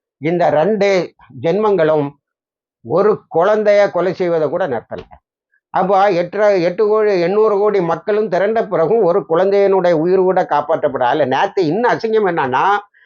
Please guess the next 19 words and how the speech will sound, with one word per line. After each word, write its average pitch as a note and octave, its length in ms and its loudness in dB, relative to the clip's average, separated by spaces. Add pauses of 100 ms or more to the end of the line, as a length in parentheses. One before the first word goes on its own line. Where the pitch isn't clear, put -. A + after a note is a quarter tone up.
(220)
ஒரு C#3+ 180 0
ஆஸ்பத்திரிக்கு F#3 840 0
உள்ளால F#3 300 2
வந்த D3+ 580 0 (720)
ஆம்புலன்ஸ் A3+ 680 0
மேல G#3 240 0
குண்டு F3 200 -2
போட்டிருக்கான். - 420 -10 (2000)
இங்க G3+ 300 2
இவங்க G3+ 360 2
டேங்கை G3+ 420 0
தான், G3+ 200 2
அறுபது, F#3 280 0
எழுபது F3+ 320 0
டேங்கை G3+ 320 -2
நாங்க F#3 300 0
அழிச்சோம்னு F#3+ 380 -2
சொல்றாங்க. D#3+ 340 -2
நேத்து D3 340 -6